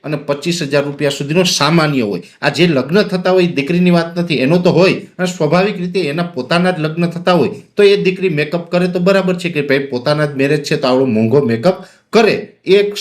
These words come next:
સામાન્ય વસ્તુ છે. પણ જે, અ, અલગ અલગ સગા બનીને આવે છે, જે શોખથી મેકઅપ કરે છે, એના મેકઅપનો ખર્ચો પણ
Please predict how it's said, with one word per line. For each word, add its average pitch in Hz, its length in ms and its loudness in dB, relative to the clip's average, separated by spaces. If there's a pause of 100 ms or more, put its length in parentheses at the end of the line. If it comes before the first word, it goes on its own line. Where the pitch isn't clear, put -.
સામાન્ય 180 400 0
વસ્તુ 131 300 -2
છે. - 240 -8 (280)
પણ 202 160 2
જે, 196 240 2 (520)
અ, - 40 -10 (200)
અલગ 180 220 4
અલગ 208 200 2 (100)
સગા 165 340 0
બનીને 170 340 -2
આવે 156 220 -2
છે, 170 140 -6
જે 170 200 0
શોખથી 208 520 0
મેકઅપ 165 380 -4
કરે 147 160 2
છે, 147 140 -4
એના 156 140 -2
મેકઅપનો 147 560 0
ખર્ચો 156 380 -2
પણ 170 220 0